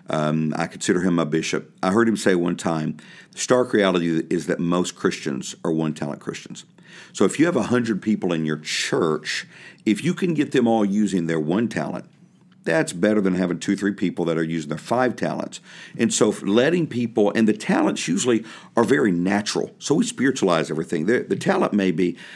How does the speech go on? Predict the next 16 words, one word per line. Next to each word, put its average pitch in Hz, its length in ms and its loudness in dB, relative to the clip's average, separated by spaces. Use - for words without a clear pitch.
I - 100 -4
knew 139 100 2
a - 20 4
lady 95 280 4
in 87 100 0
West 95 240 -4
Memphis, 95 480 0
she - 240 0
could - 240 -2
cook, - 540 0
oh 113 100 2
my 113 160 4
goodness, 110 600 0
like 120 180 4
nobody's 160 420 4
business. 151 420 0